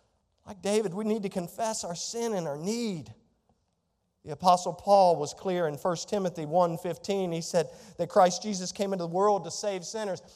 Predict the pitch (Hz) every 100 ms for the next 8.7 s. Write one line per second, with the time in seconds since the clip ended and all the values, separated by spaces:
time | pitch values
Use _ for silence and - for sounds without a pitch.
0 | - 185 196 202 190 202 160 - - 185
1 | 156 151 226 226 226 - - 170 185 202
2 | 190 190 180 175 - 175 135 107 - _
3 | _ _ _ _ _ _ - 180 147 143
4 | 175 220 214 226 196 180 175 127 110 -
5 | - _ _ _ _ _ _ _ _ _
6 | _ _ _ _ _ _ _ 147 - 135
7 | 151 127 151 143 139 139 135 - - 139
8 | 123 127 131 139 131 123